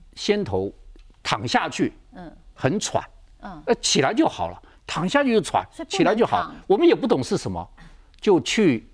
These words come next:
Speaker 1: 诊所，
Speaker 2: 嗯。
Speaker 1: 就做了一个心电图。
Speaker 2: 嗯。
Speaker 1: 那医生其实也不仔细讲，就说：“你平常看哪家医院？”我们说：“荣总。”
Speaker 2: 嗯。
Speaker 1: “赶快到荣总去急诊。”就讲这样子。
Speaker 2: 啊。啊，
Speaker 1: 我们就，
Speaker 2: 急诊要看什么？
Speaker 1: 我们就去荣总看急诊。
Speaker 2: 嗯。
Speaker 1: 急诊就说：“心肌梗塞，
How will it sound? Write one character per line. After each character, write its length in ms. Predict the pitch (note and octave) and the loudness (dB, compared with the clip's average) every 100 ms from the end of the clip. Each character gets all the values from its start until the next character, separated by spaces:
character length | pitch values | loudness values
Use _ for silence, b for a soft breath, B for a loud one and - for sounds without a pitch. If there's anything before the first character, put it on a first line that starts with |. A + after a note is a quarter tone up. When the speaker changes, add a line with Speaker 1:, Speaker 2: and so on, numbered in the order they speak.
| _ - - | _ -20 -4
Speaker 1:
诊 260 | D#3 C#3+ | -2 0
所， 260 | A3 A#2 - - F#3+ | -2 -4 -6 -12 -18
Speaker 2:
嗯。 240 | F#3+ D#3 - - | -18 -18 -20 -4
Speaker 1:
就 120 | D#3 | -2
做 260 | B2+ G3 D#3+ | 2 4 4
了 60 | |
一 80 | C3 | 4
个 140 | B2 A#2 | 2 0
心 180 | C3+ | 0
电 200 | C3 A#2 F#2 | 0 0 -2
图。 180 | E2+ - - | -12 -20 -18
Speaker 2:
嗯。 120 | F3 - | -20 -6
Speaker 1:
那 80 | E3+ | -2
医 140 | G3+ | -2
生 300 | F#3 G#3+ G#3+ - - | 0 0 -2 -8 -12
其 160 | - | -10
实 120 | - | 0
也 60 | A3 | 0
不 140 | G3+ | 0
仔 160 | - G2+ | -8 -8
细 160 | - A#2+ | -6 -6
讲， 140 | - | -6
就 100 | C#3+ | -4
说 260 | D#3+ F3+ F3+ - _ _ - _ - | 0 0 0 -4 _ _ -20 _ -8
：“你 120 | A#2+ | -6
平 120 | A2 E3+ | 0 0
常 120 | F#3+ | 2
看 140 | G3 | 0
哪 120 | C#3 A2 | 0 0
家 160 | C#3 | 0
医 60 | C#3 | 2
院？” 240 | D3 G2 - | 0 0 -4
我 60 | G#2 | -8
们 100 | A2+ | -2
说 100 | D3 | 0
：“荣 180 | A2+ C3 | 0 0
总。” 160 | A2+ - - - | -2 -4 -16 -18
Speaker 2:
嗯。 80 | F3 | -2
Speaker 1:
“赶 100 | C3 | 0
快 80 | |
到 120 | F3 F3 | 2 0
荣 180 | D#3+ | 0
总 100 | D#3+ | 0
去 120 | B2 B2+ | -2 -2
急 180 | C#3+ | -4
诊。” 120 | D3+ G#2+ | -4 -4
就 140 | - E3 | -2 0
讲 180 | F#2+ | 0
这 120 | G#2 D3+ | -2 -2
样 120 | F#2+ | -4
子。 80 | - - | -14 -20
Speaker 2:
啊。 100 | G3 F3+ _ - - _ - - | -20 -20 _ -20 -20 _ -20 -16
啊， 60 | - | -4
Speaker 1:
我 60 | |
们 60 | C3+ | 0
就， 60 | D#4 | 0
Speaker 2:
急 40 | |
诊 80 | A3+ | 0
要 100 | A3 | -4
看 160 | C#4 A3+ | -4 -4
什 80 | |
么？ 80 | F3 E3+ | -6 -4
Speaker 1:
我 60 | |
们 40 | C#3+ | 0
就 80 | D#3 | 2
去 120 | D3 | 2
荣 180 | B2 C3+ | 2 2
总 160 | F#2+ | -2
看 180 | - A2 | -4 -8
急 220 | - G2+ | -8 -12
诊。 140 | G2 - | -12 -16
Speaker 2:
嗯。 180 | F#3 E3+ - _ | -18 -20 -20 _
Speaker 1:
急 140 | D#3 | -4
诊 120 | C#3 | -2
就 140 | A2+ A2+ | -2 -4
说 160 | B2+ | -6
：“心 160 | A#2 D3+ | -6 -4
肌 100 | D3 | -4
梗 160 | A#2+ D#2+ | -4 -6
塞， 240 | A2 | -10